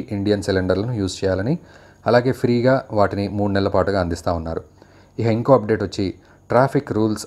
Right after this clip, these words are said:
అన్నీ నియమించడానికి ఎవరు కూడా అలాంటివి పాటించకపోతే వెంటనే వారికి వెయ్యి రూపాయల నుంచి ఫైన్ మొదలవుతుంది. అలాగే ఎవరైతే మోటార్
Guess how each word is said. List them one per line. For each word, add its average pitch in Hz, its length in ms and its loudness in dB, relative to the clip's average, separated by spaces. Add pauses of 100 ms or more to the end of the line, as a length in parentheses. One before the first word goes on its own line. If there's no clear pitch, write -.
అన్నీ 98 280 -2 (180)
నియమించడానికి 92 680 -2
ఎవరు 90 220 2
కూడా 90 280 0 (100)
అలాంటివి 90 460 0
పాటించకపోతే 92 680 -2
వెంటనే 107 360 -2
వారికి 90 360 0 (500)
వెయ్యి 117 220 4
రూపాయల 113 380 2
నుంచి 104 200 -2
ఫైన్ 95 300 0
మొదలవుతుంది. 87 600 0 (380)
అలాగే 98 280 0 (300)
ఎవరైతే 113 420 2 (500)
మోటార్ 110 540 2